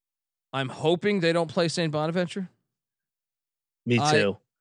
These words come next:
Speaker 1: I am buying stock on George Mason 'cause they seem to be playing their best ball now. And I kind of like the path. I, look,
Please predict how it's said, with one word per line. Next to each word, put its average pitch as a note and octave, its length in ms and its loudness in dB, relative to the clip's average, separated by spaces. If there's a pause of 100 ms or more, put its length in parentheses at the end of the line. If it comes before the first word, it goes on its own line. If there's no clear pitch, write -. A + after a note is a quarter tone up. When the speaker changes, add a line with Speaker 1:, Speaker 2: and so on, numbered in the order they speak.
(140)
Speaker 1:
I E3 200 2
am E3 320 2
buying F#3 580 2
stock E3 640 -2
on D#3+ 220 -2
George D#3+ 260 0
Mason C#3+ 400 -4
'cause A#2+ 160 -6
they C3 140 -4
seem D3 240 -6
to C#3+ 40 -2
be C#3 120 -2
playing C3+ 260 -2
their B2+ 120 -4
best B2+ 340 -6
ball A#2 240 -2
now. A2 400 -6 (280)
And A#2 120 -8
I C#3+ 120 -6
kind G#3+ 560 -4
of A3+ 120 -2
like C3 520 -4 (1000)
the D3+ 80 -6
path. A#3 500 0 (160)
I, D3+ 200 0
look, E3 300 -4